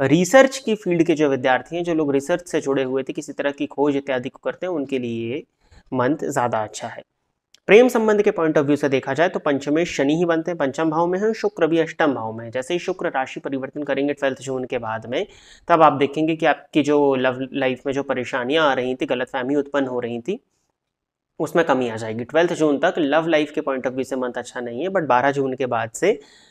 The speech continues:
प्रेम संबंधों के दृष्टिकोण से देखा जाए, तो आपके लिए मंथ काफ़ी अच्छा है और भाग्य भाव में शुक्र होंगे, जिसके चलते आप अपने लवर के साथ में, अपने प्रेमी के साथ में,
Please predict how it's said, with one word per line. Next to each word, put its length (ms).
प्रेम 180
संबंधों 380
के 100
दृष्टिकोण 420
से 120
देखा 220
जाए, 160
तो 100
आपके 220
लिए 100
मंथ 160
काफ़ी 380
अच्छा 360
है 280
और 280
भाग्य 240
भाव 180
में 80
शुक्र 280
होंगे, 280
जिसके 280
चलते 440
आप 180
अपने 280
लवर 320
के 140
साथ 320
में, 80
अपने 140
प्रेमी 360
के 100
साथ 340
में, 120